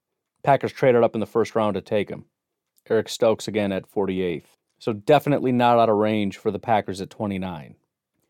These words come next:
So yeah, six-foot-one, uh, one eighty-five, and le-, let me actually, uh, let me use his pro day numbers here. So one ninety-four, so he did put on,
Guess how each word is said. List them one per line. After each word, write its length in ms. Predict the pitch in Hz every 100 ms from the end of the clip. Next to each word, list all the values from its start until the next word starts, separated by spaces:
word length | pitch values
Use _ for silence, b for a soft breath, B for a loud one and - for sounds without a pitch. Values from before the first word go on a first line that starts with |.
| _ _
So 140 | - 160
yeah, 160 | 170
six-foot-one, 840 | 123 - 151 - 143 143 143 151 151
uh, 260 | 123 117
one 200 | 113 127
eighty-five, 580 | 131 123 117 123 110 120
and 120 | 120
le-, 160 | 110 64
let 140 | 107 120
me 120 | 120
actually, 600 | 113 - - 107 104 98
uh, 120 | 95
let 480 | 90 _ _ _ -
me 100 | 120
use 240 | 113 117
his 140 | 101 90
pro 300 | - 131 120
day 160 | 107
numbers 380 | 101 101 98 90
here. 280 | 110 104 101 b b b
So 300 | - 139 120
one 320 | 110 113 160
ninety-four, 580 | 156 151 127 113 143 127
so 140 | - 117
he 60 |
did 280 | 110 135 120
put 160 | - 131
on, 440 | 123 117 110 104